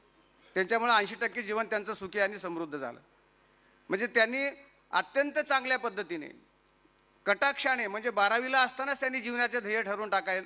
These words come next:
टाकलं, क्लास वन अधिकारी व्हायचं आणि दुसरं वंदनाशी लग्न करायचं.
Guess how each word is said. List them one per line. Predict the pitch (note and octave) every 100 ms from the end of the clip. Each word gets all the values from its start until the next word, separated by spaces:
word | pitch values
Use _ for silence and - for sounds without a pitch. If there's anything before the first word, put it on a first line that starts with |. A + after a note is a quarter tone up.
| -
टाकलं, | F3+ E3 A3+ C4+ - _
क्लास | G3 G3+ B3+
वन | C4+
अधिकारी | B3+ B3 B3+ B3+
व्हायचं | A#3+ A#3 A#3 C4+ - -
आणि | F3+ A3+
दुसरं | G3+ G3+ A3
वंदनाशी | G3 F#3+ F#3 F#3 A#3+
लग्न | F3+ E3
करायचं. | B2 - - _